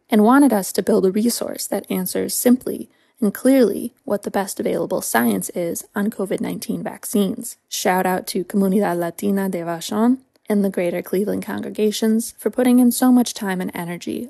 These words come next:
on this project with us. Just to be clear, recent polling data in the U S conducted by the online polling company civics dot com shows that white Americans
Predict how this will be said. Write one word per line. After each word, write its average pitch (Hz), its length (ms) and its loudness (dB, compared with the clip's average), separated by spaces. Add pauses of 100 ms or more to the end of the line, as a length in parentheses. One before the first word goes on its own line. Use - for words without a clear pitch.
on 190 160 -6
this 185 140 -10
project - 560 -4
with - 180 -8
us. - 340 -10 (480)
Just - 240 -2
to 254 80 2
be - 80 -4
clear, - 420 -2 (600)
recent 247 340 4
polling 202 300 4
data 226 240 2
in 226 100 6
the 226 100 6
U 208 240 0
S 202 320 -4 (140)
conducted 220 500 2
by 214 140 2
the 214 140 -2
online 196 420 -4
polling 202 360 -2
company - 380 -6
civics - 520 -4
dot - 200 -10
com 190 380 -4 (640)
shows 277 300 4
that 269 180 2
white 226 200 6
Americans 185 580 2